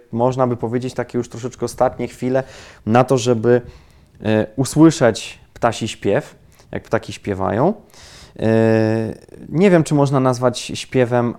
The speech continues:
e, to, co, mm, wykonują dzięcioły, bo one bardziej tak piszczą. E, dlatego też je tutaj właśnie pokazuję.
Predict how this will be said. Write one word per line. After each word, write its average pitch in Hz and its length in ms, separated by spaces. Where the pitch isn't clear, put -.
e, 117 200
to, 120 160
co, 113 640
mm, 110 840
wykonują 117 800
dzięcioły, 117 480
bo 104 140
one 107 180
bardziej 107 460
tak 104 300
piszczą. 110 500
E, 104 140
dlatego 113 360
też - 180
je 110 80
tutaj 107 240
właśnie 101 260
pokazuję. 101 560